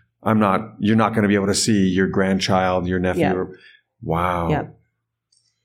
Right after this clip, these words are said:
Speaker 2: So
Speaker 1: That's just so weird they could still be married after the fact. Like, that, that paperwork hold up for me is, like, what the hell?
Speaker 2: Well, it's, they're, s-, they're not divorced.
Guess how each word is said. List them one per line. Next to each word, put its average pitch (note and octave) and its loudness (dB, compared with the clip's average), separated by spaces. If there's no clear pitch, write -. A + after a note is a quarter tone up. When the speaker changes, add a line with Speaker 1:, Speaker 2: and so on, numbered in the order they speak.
Speaker 2:
So - 2
Speaker 1:
That's F#3 4
just - 2
so C3 4
weird A2 4
they G2+ 2
could G2 -2
still A2 0
be F#2+ 0
married F#2+ 2
after F2+ 0
the F#2 -2
fact. E2 -4
Like, F#2+ -2
that, - 0
that F#2 -2
paperwork G2+ 2
hold F#2+ 0
up F#2+ 0
for G2 0
me F#2 2
is, E2+ -4
like, E2+ -10
what F#2+ 0
the F#2+ -2
hell? F2+ -2
Speaker 2:
Well, F#3+ 2
it's, - -2
they're, F3 2
s-, - -6
they're F3 2
not D#3+ 0
divorced. F3 -2